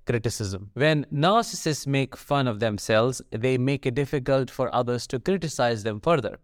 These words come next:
This tactic helps them avoid confrontation and protect their fragile self-esteem. Three, it enables them to gain sympathy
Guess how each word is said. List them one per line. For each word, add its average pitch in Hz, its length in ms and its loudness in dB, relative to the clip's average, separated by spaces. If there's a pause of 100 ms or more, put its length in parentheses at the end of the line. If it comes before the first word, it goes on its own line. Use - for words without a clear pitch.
This 156 220 -2
tactic 196 460 4
helps 180 280 2
them 151 400 2 (320)
avoid 131 460 2
confrontation 139 960 0
and 127 280 -2
protect 147 440 2 (100)
their 117 160 0
fragile 110 480 0 (200)
self-esteem. - 760 -2 (100)
Three, 151 440 0
it 143 320 2
enables 156 560 2
them 156 300 4
to 143 100 0
gain 120 400 -2 (140)
sympathy 185 720 0